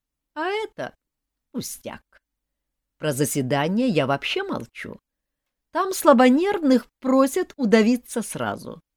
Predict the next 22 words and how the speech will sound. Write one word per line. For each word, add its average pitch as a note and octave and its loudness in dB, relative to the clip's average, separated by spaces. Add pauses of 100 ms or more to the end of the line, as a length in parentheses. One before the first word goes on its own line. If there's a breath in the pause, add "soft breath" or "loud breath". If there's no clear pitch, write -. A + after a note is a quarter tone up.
(720)
Ну B3+ -12
чего F#4+ -6
ты F#4+ -4
разнервничалась? B2+ -6 (760)
Мы G#3+ -4
тут A3 -4
недавно A3 2
за F3 4
одну G3 2
душу G3 -2
так F3+ -10
сцепились, - -4 (520)
что - -8
это A3+ -6 (160)
просто F3 -2
цветочки". - -12 (840)
"Ага, A3+ -6 (500)
любовь G3+ 0
к - -4
делу G#3+ 2
не C4+ -2
пришьёшь", A3+ -8